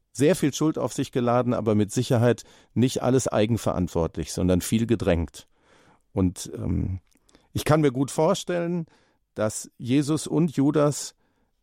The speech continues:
in dieser Kombination, ähm, auch dann, wenn ich spreche jetzt bildlich, im Himmel noch Kontakt haben.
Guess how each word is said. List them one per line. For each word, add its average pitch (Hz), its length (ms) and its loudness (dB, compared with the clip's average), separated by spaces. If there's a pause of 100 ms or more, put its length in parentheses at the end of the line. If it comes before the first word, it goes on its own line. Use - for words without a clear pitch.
(140)
in 110 220 4
dieser 123 260 2
Kombination, 127 1000 0 (680)
ähm, 107 460 -6 (180)
auch 139 280 2
dann, 143 420 0
wenn 98 280 -4
ich - 180 -8
spreche - 320 -2
jetzt - 140 -6
bildlich, 113 520 -2
im 120 140 4
Himmel 139 280 4
noch 127 220 0
Kontakt 123 460 -4
haben. 82 280 -6